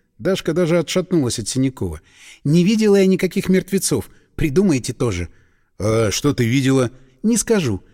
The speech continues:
Имею я право хранить личные секреты?» «Конечно, имеешь. Ну, хоть понравилось там тебе?» «А вообще где я была?» Дашка в упор уставилась на него. «Я ж тебе говорил, в Нижнем мире.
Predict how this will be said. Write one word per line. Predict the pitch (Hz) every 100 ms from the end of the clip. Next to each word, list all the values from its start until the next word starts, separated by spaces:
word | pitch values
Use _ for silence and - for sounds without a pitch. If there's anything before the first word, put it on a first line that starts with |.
| _ -
Имею | 214 269
я | 214 175
право | 165 139
хранить | 123 165 160 170
личные | 165 - 139
секреты?» | - 147 123 95 85 - _ _ _
«Конечно, | - 104 180 190 202 202
имеешь. | 180 107 78 - - _ _ _ -
Ну, | 123
хоть | 160 151
понравилось | 160 147 185 185 131 98
там | - 104
тебе?» | 80 87 80 - _ _ _
«А | -
вообще | 170 196 - 254
где | 180 247 214
я | 143
была?» | 185 175 92 - _ _ -
Дашка | 139 175 -
в | 151
упор | 143 175
уставилась | 147 - 123 85 85 92
на |
него. | 90 85 73 _ _ _ _ _
«Я | - 110
ж | -
тебе | 135 156
говорил, | 147 165 170 123 85
в | 87
Нижнем | 156 160 165 123
мире. | 113 113 104